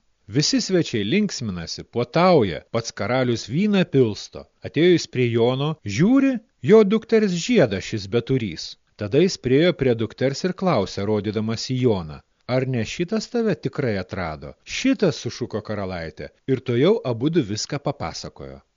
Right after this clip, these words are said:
Karalius ir svečiai išklausę, nutarė apgaviką kareivį įmesti į marias.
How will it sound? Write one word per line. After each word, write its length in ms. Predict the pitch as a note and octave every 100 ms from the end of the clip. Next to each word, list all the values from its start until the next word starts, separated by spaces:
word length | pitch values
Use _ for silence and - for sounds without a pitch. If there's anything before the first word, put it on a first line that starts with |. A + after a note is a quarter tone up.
| -
Karalius 560 | G#2+ G#2 A2+ E3 F3
ir 80 | C3
svečiai 480 | - F2+ F2 D3 D3
išklausę, 680 | - - G2+ A#2+ - E3 D#3+ -
nutarė 460 | A#2+ D3+ E3+ D#3+
apgaviką 500 | B2+ A#2+ A#2+ D3+ D#3
kareivį 500 | - A2 C3 F3+ F3 -
įmesti 500 | B2+ C#3 E3 - F3
į 80 | E3
marias. 440 | E3+ G2+ - -